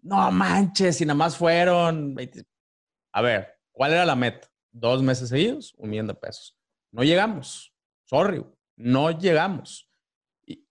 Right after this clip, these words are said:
y les dije, "Y, y no es el, o sea, siguen siendo un millón novecientos y tantos mil pesos, siguen siendo eso, pero eso no es lo que yo quería lograr, güey. Yo lo que quería lograr es que ustedes,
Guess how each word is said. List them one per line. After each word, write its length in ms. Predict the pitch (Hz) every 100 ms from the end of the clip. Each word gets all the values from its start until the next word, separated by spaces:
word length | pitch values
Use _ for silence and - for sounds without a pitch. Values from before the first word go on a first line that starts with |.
| -
y 300 | 139 139 -
les 160 | 147 139
dije, 360 | 151 151 143 -
"Y, 380 | 147 - - _ _ _ _ _
y 100 | 160 147
no 240 | 156 185
es 140 | 196
el, 280 | 208 202 -
o 140 | _ -
sea, 220 | 151 -
siguen 380 | - 180 180 202
siendo 760 | - 190 185 185 196 196 202 - _ _ _ _ _ _ _ _
un 260 | - 165 196
millón 380 | 190 165 165 185
novecientos 520 | 165 127 160 160 156
y 40 |
tantos 280 | - 165 147
mil 220 | 165 165
pesos, 180 | - -
siguen 300 | - 160 180
siendo 400 | 175 175 175 160
eso, 260 | 123 - _
pero 360 | 135 139 - -
eso 240 | 165 185 214
no 80 |
es 40 | 208
lo 140 | 208
que 80 | 147
yo 100 | 160
quería 140 | 185
lograr, 320 | 180 160 127 -
güey. 180 | - - _
Yo 80 | 117
lo 120 | 165
que 120 | 185 -
quería 160 | 160
lograr 180 | 175 170
es 120 | 175
que 80 | -
ustedes, 760 | 165 - 180 156 143 - -